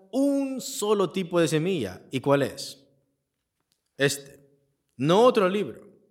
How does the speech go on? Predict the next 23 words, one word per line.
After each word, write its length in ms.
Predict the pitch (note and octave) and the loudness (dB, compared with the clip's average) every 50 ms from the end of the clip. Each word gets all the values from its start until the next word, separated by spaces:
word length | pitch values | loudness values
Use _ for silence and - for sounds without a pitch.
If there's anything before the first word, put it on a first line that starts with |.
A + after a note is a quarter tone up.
| _ _ _ _ _ _ _ _ _ _ _ _ _ - | _ _ _ _ _ _ _ _ _ _ _ _ _ 2
Hay 180 | D3 E3 F#3 F#3+ | 4 4 4 4
una 180 | A3 G#3 G3+ F3+ | 4 2 2 2
sola 440 | - - G3+ G#3+ G#3 F#3 D#3+ C3+ | 0 0 2 2 4 4 4 2
que, 260 | - - F#2+ F2+ - - - - _ _ _ _ - - - | 0 -4 -10 -10 -10 -18 -20 -20 _ _ _ _ -20 -10 -2
hay 180 | - C3+ F#3 G#3+ | 4 4 6 6
una 140 | G3+ G3+ F3+ | 6 4 4
sola 380 | - - - G3 G#3 G3+ F#3+ | 2 2 2 4 4 4 4
semilla. 500 | F#3+ G3 F3+ F3 G3 G#3 F#3 A#2+ G2 F#2+ - - _ _ _ _ _ _ - - - - _ - | 2 0 -2 -2 -2 -4 -6 -6 -10 -14 -16 -20 _ _ _ _ _ _ -20 -20 -20 -20 _ -10
Y 80 | D3+ C3+ | -8 -4
para 260 | C3+ C#3 C3+ C#3 F3 | 0 0 2 2 2
eso 160 | G3+ - - | 2 0 0
vamos 320 | E3+ F3 F3 F3 E3+ D#3+ - | 0 0 2 0 0 0 0
a 100 | C#3+ D3+ | 0 0
ir 120 | D3 C#3 | 0 0
a 20 | |
Lucas 460 | B2+ B2 D3 E3 F3 - D3 C3 - - | 0 0 0 -2 -2 0 -2 -2 -2 -2
capítulo 640 | B2 G#2 G#2+ C#3 D3 C#3+ B2+ A2 G2 G2 G2+ B2+ C#3+ | -4 -4 -2 -4 -2 -2 -2 -2 0 -2 -4 -2 0
ocho, 340 | C3+ C#3+ D3+ D3 - A2 - | 2 0 2 2 -2 -6 -6
por 140 | A2+ G2+ | -6 -10
favor. 460 | F2 G2+ F#2 F2+ E2 E2 F2 F2+ C#3 F3 G#3+ - _ _ _ _ _ _ _ - | -8 -8 -8 -8 -8 -8 -12 -12 -14 -16 -20 -20 _ _ _ _ _ _ _ -2
Lucas 460 | A2+ B2+ D3+ D#3 D3 B2+ A2+ G#2+ - | 2 4 4 4 4 4 0 2 0
capítulo 580 | A2 G#2 G2+ C3 B2+ B2+ A#2+ G#2 F#2+ F#2+ - - | -2 -2 -2 -2 -2 -2 -2 -2 -4 -6 -6 -4
ocho 600 | B2+ B2+ C3 B2+ - - F2+ F2 G#2+ - - _ | -2 0 0 0 -2 -8 -10 -10 -10 -12 -18 _